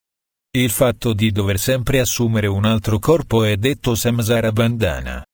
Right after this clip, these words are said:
Per mettere fine a questo ciclo continuo di nascite e morti si consiglia al devoto di adorare costantemente il Signore. Il kanista adhikari, il devoto neofita,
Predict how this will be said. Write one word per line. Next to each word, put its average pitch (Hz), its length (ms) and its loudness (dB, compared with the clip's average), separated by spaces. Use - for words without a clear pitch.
Per 143 200 2
mettere 107 460 -2
fine 101 420 0
a 90 100 -2
questo 104 420 -4
ciclo 107 440 -2
continuo 131 600 0
di 101 140 -2
nascite 113 640 -2
e 107 60 0
morti 123 420 -2
si 113 200 -2
consiglia 123 600 0
al 98 100 0
devoto 107 440 0
di 107 160 0
adorare 110 440 2
costantemente 117 880 -2
il 107 160 0
Signore. 98 760 -2
Il 110 260 0
kanista 117 520 0
adhikari, 85 640 -2
il 110 240 0
devoto 101 400 0
neofita, 123 720 0